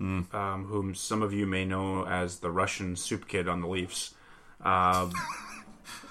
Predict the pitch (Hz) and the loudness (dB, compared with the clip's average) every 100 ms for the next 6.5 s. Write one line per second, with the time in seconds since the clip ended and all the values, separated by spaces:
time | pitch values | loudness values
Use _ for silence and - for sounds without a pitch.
0 | - 143 - - - - - - - - | 0 0 0 -6 -10 -10 -14 -16 -16 -12
1 | - 147 131 127 110 101 98 90 85 - | 4 8 8 8 6 6 4 4 0 -8
2 | - - - - - 101 135 143 160 190 | -20 -20 -12 -4 -4 6 10 12 12 12
3 | 214 - 202 185 - 135 139 131 110 104 | 12 8 8 6 6 6 6 8 12 12
4 | 113 120 127 120 113 101 95 101 - - | 12 10 10 8 8 8 8 4 4 8
5 | 107 104 101 95 92 98 90 90 90 - | 10 10 8 4 2 0 2 2 2 0
6 | 90 80 82 78 | -2 -2 -2 -4